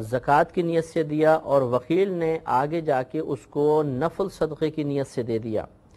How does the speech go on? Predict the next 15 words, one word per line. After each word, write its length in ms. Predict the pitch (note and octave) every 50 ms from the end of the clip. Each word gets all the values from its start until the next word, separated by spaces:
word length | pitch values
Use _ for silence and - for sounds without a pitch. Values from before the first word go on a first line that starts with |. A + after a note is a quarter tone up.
| - - - _ _ - - -
بلکہ 280 | - C3 C#3 - E3 D#3
کہہ 220 | - - F#3 G3 F#3+
کر 120 | G3+ G3
دیا 260 | F3 E3 E3 E3 E3 D#3+
کہ 100 | E3 E3
بھی 120 | E3 E3+
یہ 60 | E3
نفل 300 | D3+ D3 D3 - F3 D#3+
صدقہ 380 | C#3+ - C#3+ B2 - - - C3 A#2 G#2+
ہے، 180 | B2 A#2 G#2+ F#2+ - - - _ -
تو 120 | D#3+ E3
اس 120 | D#3+ E3 D#3+
وکیل 420 | C3+ C#3 C#3 - F3+ F#3 F#3+ F#3+ F3
کے 120 | - F3
اس 100 | E3 D#3+